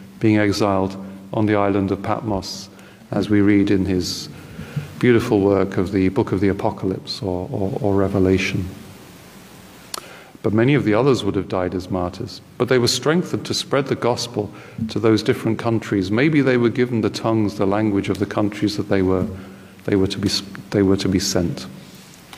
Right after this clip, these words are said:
And in the, in the collect of today's Mass, we prayed that we might be filled with that grace with which, though, the apostles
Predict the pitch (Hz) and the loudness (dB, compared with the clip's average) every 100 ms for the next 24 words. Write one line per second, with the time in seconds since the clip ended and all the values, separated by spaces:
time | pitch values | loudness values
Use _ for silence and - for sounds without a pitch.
0 | - - - - - - 127 131 127 131 | -20 -20 -20 -20 -20 -2 4 6 6 4
1 | 135 127 127 147 139 131 127 - 127 117 | 4 4 4 4 2 2 -2 -2 -2 -2
2 | 110 117 110 104 - - - - - - | -2 -2 -2 -4 -6 -10 -12 -20 -20 -4
3 | 151 - - 131 120 92 - - - - | 0 0 2 2 2 0 -4 -14 -18 -20
4 | - - - - - - 120 156 160 139 | -20 -20 -20 -20 -6 2 6 6 6 4
5 | 131 127 120 123 131 127 120 110 120 147 | 2 0 0 2 4 4 2 -2 0 -2
6 | 147 131 107 95 - - - - - - | -2 0 0 0 -6 -14 -14 -18 -20 -20
7 | - - - - - - - - - 120 | -20 -20 -20 -20 -20 -20 -20 -20 0 4
8 | 113 117 117 - 117 113 110 107 117 107 | 6 6 4 0 2 4 4 2 0 -2
9 | - 107 98 - | -2 -2 -2 -6